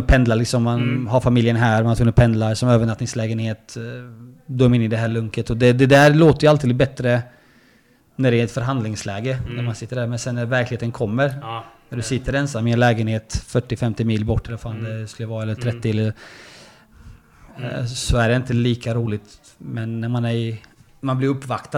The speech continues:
Speaker 1: av någonting, då blir man ju lätt... blir det lätt att man kanske
Speaker 2: Mm.
Speaker 1: vaggas in i det, liksom. Så det, men det var... Fast det var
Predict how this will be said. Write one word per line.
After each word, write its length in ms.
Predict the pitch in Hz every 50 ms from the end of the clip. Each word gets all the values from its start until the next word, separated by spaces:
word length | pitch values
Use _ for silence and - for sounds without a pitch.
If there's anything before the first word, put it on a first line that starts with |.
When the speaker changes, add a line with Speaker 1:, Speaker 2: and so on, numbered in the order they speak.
| 139
Speaker 1:
av 80 | 156 156
någonting, 380 | 160 156 143 135 143 143 127 123
då 60 | 123
blir 120 | 117 120
man 140 | 120 131 143
ju 100 | 147 147
lätt... 440 | 143 139 139 131 135 - _ _ _
blir 420 | - 156 143 139 135 131 135 127
det 160 | 120 131 131 135
lätt 220 | 135 139 131 -
att 100 | 123 -
man 100 | 123 113
kanske 200 | 123 120 - 123
Speaker 2:
Mm. 140 | 117 - 151 - - - - 127 143 147 135 - - - - - - - - _ _
Speaker 1:
vaggas 420 | _ 127 120 127 117 127 123 - -
in 100 | 120 117
i 40 | 127
det, 140 | 139 139
liksom. 280 | 110 110 - - 123 117
Så 200 | - - 127 123
det, 280 | 123 131 135 - - 151
men 100 | 151 151
det 100 | 156 160
var... 300 | 160 170 147 151 151 147
Fast 160 | - 156 139 147
det 120 | 175 175
var 180 | 165 147 127